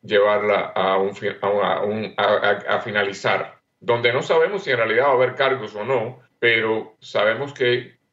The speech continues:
hay un gran jurado en estos momentos que está considerando la evidencia, y eso es algo bien serio.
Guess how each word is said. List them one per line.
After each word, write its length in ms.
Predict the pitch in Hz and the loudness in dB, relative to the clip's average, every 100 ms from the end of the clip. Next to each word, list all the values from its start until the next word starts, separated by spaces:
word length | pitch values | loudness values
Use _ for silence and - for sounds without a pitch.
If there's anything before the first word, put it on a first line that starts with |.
| _ | _
hay 260 | - 117 123 | -2 0 2
un 140 | 127 | 0
gran 260 | 120 120 135 | 0 0 0
jurado 520 | 127 117 120 120 123 - _ - | 0 2 2 0 -4 -16 _ -12
en 140 | 101 | -6
estos 280 | 110 139 131 | -6 -6 -4
momentos 420 | 135 120 120 127 | 0 0 0 0
que 100 | 113 | 0
está 560 | 104 113 107 110 - - _ - - | -2 0 2 0 -4 -14 _ -16 -4
considerando 760 | 127 117 123 117 120 131 120 | -2 0 2 4 4 4 2
la 100 | 113 | 2
evidencia, 560 | 101 104 113 107 104 98 | 2 0 -2 -4 -2 -2
y 140 | 90 113 | -2 -4
eso 160 | 120 | -6
es 80 | 104 | -2
algo 260 | 107 107 101 | -2 -2 -4
bien 220 | 101 98 | -4 -4
serio. 400 | 101 90 90 | -2 -4 -6